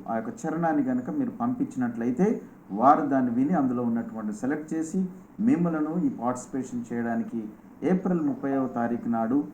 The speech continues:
మార్నింగ్ టౌన్ హాల్ ఈ యొక్క ప్రదేశంలో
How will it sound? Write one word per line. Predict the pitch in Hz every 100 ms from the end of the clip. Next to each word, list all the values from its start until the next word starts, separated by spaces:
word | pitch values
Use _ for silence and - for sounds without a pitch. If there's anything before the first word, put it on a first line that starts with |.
| - -
మార్నింగ్ | 107 131 170 165 127 110 107 - - - - - - -
టౌన్ | 143 165 156
హాల్ | 135 95 - - - 117
ఈ |
యొక్క | 127 120
ప్రదేశంలో | 127 127 139 - 135 139 131 98